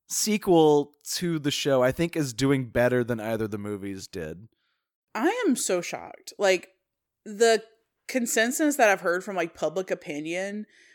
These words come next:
Speaker 2: on And Just Like That, like, everyone is like, "This is horrible. This is horrible, but I'm gonna watch it. It's horrible. It's horrible." I love that you're, like,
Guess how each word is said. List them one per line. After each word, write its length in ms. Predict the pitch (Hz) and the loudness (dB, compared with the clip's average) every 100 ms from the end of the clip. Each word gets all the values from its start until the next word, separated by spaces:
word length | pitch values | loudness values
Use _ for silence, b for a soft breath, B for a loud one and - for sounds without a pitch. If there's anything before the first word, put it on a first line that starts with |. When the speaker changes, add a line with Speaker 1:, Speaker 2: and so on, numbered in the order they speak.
| b | b
Speaker 2:
on 180 | - 185 | -4 2
And 140 | 180 175 | 2 2
Just 260 | 165 - | -2 0
Like 160 | 196 190 | 0 2
That, 320 | 160 156 175 | 2 2 2
like, 180 | 170 - | -2 -2
everyone 500 | - 175 196 208 185 - | -2 0 -2 -2 -4 -6
is 160 | - 165 | -6 -4
like, 180 | 151 160 | -4 -6
"This 160 | 165 | -8
is 80 | 180 | -10
horrible. 640 | - - 139 117 - - _ | -10 -10 -8 -10 -14 -18 _
This 140 | - | -14
is 100 | 170 | -14
horrible, 400 | - 170 180 180 | -6 -2 0 0
but 120 | 170 156 | -2 -4
I'm 60 | |
gonna 120 | 151 | -6
watch 220 | 139 - - | -8 -10 -14
it. 40 | |
It's 100 | - | -14
horrible. 320 | - 73 73 | -12 -12 -12
It's 80 | - | -14
horrible." 380 | - 151 147 - b b b b | -12 -12 -12 -16 b b b b
I 140 | 185 | -2
love 380 | 330 214 156 214 | 0 0 0 2
that 120 | 175 | 2
you're, 160 | 151 170 | 2 0
like, 320 | 160 151 - | 0 -2 -6